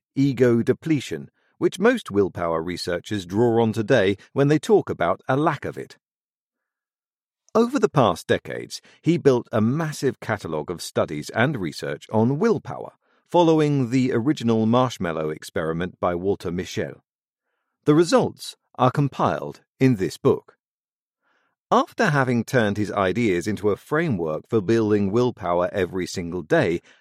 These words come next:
I'm proud to give Blinkist's summary a go. Here are three crucial lessons about willpower to get you started on improving it. One, your willpower works like a muscle.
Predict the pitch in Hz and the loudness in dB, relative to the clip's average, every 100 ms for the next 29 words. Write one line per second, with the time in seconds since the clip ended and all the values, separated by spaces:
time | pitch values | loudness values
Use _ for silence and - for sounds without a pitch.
0 | _ - 165 214 - 160 76 - - _ | _ -6 -2 -2 -4 -4 -2 -4 -8 _
1 | - 101 104 73 123 160 - 165 - - | -8 -2 -4 -2 0 0 0 -6 -6 -12
2 | - - - 95 73 76 80 80 82 87 | -14 -12 -6 -4 -4 -6 -6 -8 -8 -8
3 | 62 58 _ _ _ _ _ _ _ _ | -8 -10 _ _ _ _ _ _ _ _
4 | _ 220 220 135 135 131 - 208 226 214 | _ 2 4 4 4 2 0 -2 2 2
5 | 202 - _ - 240 214 113 90 78 104 | 0 -6 _ 0 0 2 0 0 -2 -4
6 | 98 101 - 90 80 69 127 175 - 92 | -2 -2 -2 0 -2 -2 2 2 2 4
7 | 101 104 _ - 330 233 - 175 - 147 | 4 2 _ 0 2 2 0 -6 0 2
8 | 131 143 - 104 104 107 - 90 76 - | 2 0 -2 2 2 2 -2 -6 -8 -14
9 | - - _ _ _ _ _ _ _ _ | -18 -20 _ _ _ _ _ _ _ _
10 | _ _ _ _ - 117 67 - _ _ | _ _ _ _ -2 0 0 -8 _ _
11 | _ _ - 110 78 82 170 165 101 104 | _ _ -2 0 2 2 2 2 2 2
12 | 123 - 147 180 - 196 196 185 180 220 | 2 0 0 0 -2 -4 -2 0 2 0
13 | - 78 - | 0 -8 -10